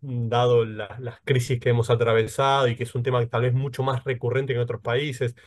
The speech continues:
Eh, bueno, el caso de la inflación creo que es algo, eh, m-, muy notable, de que en Argentina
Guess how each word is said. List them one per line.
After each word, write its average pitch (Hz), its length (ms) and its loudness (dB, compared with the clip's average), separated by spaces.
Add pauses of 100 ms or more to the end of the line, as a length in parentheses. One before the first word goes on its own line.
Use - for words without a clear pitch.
(340)
Eh, 107 160 0
bueno, 120 300 0 (280)
el 110 140 -4
caso 139 240 0
de 123 60 2
la 113 60 -2
inflación 120 500 -2
creo 131 160 2
que 113 80 -2
es - 120 -6
algo, 120 500 2 (360)
eh, 98 680 -4 (380)
m-, 113 600 -4
muy 123 260 2
notable, 127 500 4
de 104 100 2
que 107 100 2
en 104 100 -2
Argentina 117 640 -2